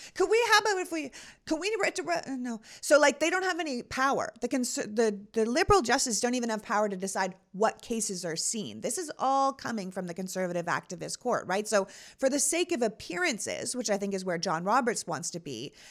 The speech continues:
they're slowing things down a little or doing things that seem like, "Oh, whew,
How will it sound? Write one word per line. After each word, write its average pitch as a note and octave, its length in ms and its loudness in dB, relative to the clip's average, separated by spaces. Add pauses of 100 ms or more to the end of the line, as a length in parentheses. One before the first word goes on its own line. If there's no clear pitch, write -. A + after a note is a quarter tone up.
they're A3 180 4
slowing B3 640 2
things G3 260 -6
down G3 300 0
a G#3+ 60 0
little G#3+ 300 0
or F3 60 0
doing G#3 300 -4
things G3+ 280 -6
that - 140 -6
seem G#3+ 240 -4
like, F3+ 220 -4
"Oh, C4 240 6 (400)
whew, - 260 2